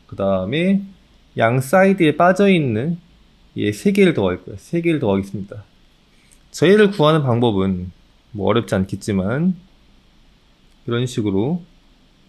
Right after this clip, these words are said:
부채꼴의 넓이에서,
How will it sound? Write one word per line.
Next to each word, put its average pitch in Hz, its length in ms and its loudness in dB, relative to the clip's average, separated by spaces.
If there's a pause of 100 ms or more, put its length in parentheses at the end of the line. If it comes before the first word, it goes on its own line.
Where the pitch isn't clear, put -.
(140)
부채꼴의 160 1300 0
넓이에서, 113 880 0